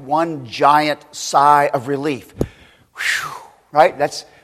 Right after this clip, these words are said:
kind of the idea in First Thessalonians. And when you get to chapter four, therefore, you realize that as he's gonna be addressing specific things, he's addressing this band of young believers with things that he's told them before,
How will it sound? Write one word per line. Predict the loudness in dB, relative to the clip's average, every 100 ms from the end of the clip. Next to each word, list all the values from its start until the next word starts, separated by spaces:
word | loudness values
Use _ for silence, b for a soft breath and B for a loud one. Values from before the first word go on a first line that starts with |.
| b
kind | 2 4
of |
the | 4
idea | 4 2 -2 0 0
in |
First | -2 -8 -8
Thessalonians. | -10 -10 -2 0 0 -6 -14 -20
And | -16 -12
when | -12 -12
you |
get | -14
to | -2
chapter | 4 4 4
four, | -8 -10 -2 2 4 2 0
therefore, | -2 -6 -8 -10 -10 -12 b b b b b b
you | -4
realize | 2 6 8 6 2 -4
that | -6 -6 -8
as | -6
he's | -8
gonna | -6 -6
be | -2 -2
addressing | -2 2 4 4 0 -8
specific | -10 -12 -10 -8 -8 -10
things, | -8 -4 -2 -4 -8
he's | -10 -8
addressing | -10 0 4 4 2 -4 -6 -10 -6
this | -6 -6 -12
band | -12 -2 0 0 0 0
of | -2
young | 0 -2 -2
believers | -6 -6 -8 -8 -8 -10 -12 -20 b b b b
with | -10 -8
things | -4 -4 -4
that | -6
he's | -8 -12
told | -4 2 4 2
them | -2
before, | -4 -4 0 2 2 0